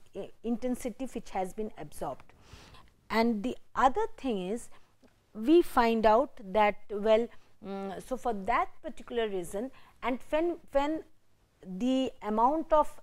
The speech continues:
amount which has been absorbed or attenuated is so small,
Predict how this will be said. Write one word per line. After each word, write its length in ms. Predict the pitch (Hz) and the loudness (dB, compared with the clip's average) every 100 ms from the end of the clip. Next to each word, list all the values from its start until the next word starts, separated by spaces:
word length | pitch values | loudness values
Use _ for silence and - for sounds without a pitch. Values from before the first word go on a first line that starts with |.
| - | -8
amount 500 | 208 226 269 262 - | 0 2 2 -2 -6
which 160 | 233 | -4
has 180 | 247 214 | 2 2
been 220 | 208 226 147 | 2 -4 -4
absorbed 500 | 180 - 220 233 247 | -6 0 4 4 2
or 60 | 226 | -6
attenuated 680 | - - 208 214 220 254 247 | -8 -8 -6 -4 -4 -6 -8
is 80 | 233 - - | -12 -14 -8
so 200 | 262 262 - - | -6 -6 -12 -14
small, 360 | 185 190 214 | -12 -4 -4